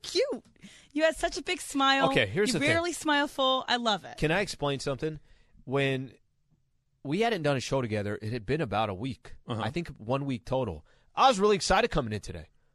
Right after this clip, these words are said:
Speaker 2: I'm like, "T-Raj, we're gonna go back. I'm coming into the second seat again.
Speaker 1: He loves you.
Speaker 2: I could kick back and relax and not have any
Speaker 3: <laughs>
Speaker 2: responsibilities.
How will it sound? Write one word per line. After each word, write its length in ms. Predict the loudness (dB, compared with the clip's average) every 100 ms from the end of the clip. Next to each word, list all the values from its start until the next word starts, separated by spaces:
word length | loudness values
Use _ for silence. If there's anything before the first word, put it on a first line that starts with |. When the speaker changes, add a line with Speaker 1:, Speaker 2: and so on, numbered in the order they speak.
| _ _ _ -6
Speaker 2:
I'm 80 | -2
like, 140 | 0
"T-Raj, 460 | -2 0 2 2 2
we're 120 | 2
gonna 160 | 2 4
go 200 | 4 6
back. 260 | 4 4
I'm 140 | 0 0
coming 300 | 2 2 2
into 160 | 0 -2
the 80 |
second 360 | 0 -2 -2 -4
seat 260 | -4 -4 -2
again. 260 | -2 -2
Speaker 1:
He 80 | -4
loves 320 | -2 -2 -2
you. 140 | -8 0
Speaker 2:
I 100 | 0
could 180 | 0 0
kick 240 | 2 2
back 260 | 4 4 2
and 80 | 2
relax 440 | 4 4 4 2
and 100 | 4
not 180 | 6 8
have 140 | 8
any 240 | 8 6 4 2
Speaker 3:
<laughs> 100 | 0
Speaker 2:
responsibilities. 1000 | 2 4 4 4 2 4 4 2 -2